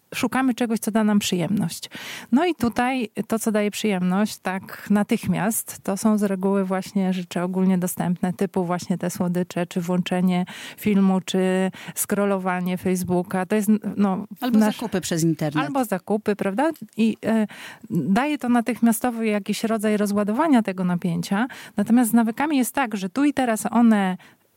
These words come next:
Speaker 1: zredukują napięcie, a długofalowo dadzą nam niestety problem, bo będziemy od tych słodyczy mieć nadwagę albo od tych zakupów debet,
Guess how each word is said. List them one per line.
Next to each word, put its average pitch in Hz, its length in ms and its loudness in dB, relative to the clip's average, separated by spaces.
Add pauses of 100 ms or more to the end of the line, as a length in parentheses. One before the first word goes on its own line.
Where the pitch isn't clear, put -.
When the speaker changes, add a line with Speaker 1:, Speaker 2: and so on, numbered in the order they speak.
Speaker 1:
zredukują 254 600 4
napięcie, 226 560 4
a 220 100 0
długofalowo 226 1080 0
dadzą 214 460 0
nam 196 240 2
niestety 190 380 0
problem, 170 400 -2
bo 180 100 -2
będziemy 190 340 2
od 190 60 -4
tych - 140 -6
słodyczy 180 400 -2
mieć 190 240 2
nadwagę 202 580 0
albo 180 360 -2
od - 160 -6
tych 190 160 0
zakupów 190 520 -2
debet, 196 520 0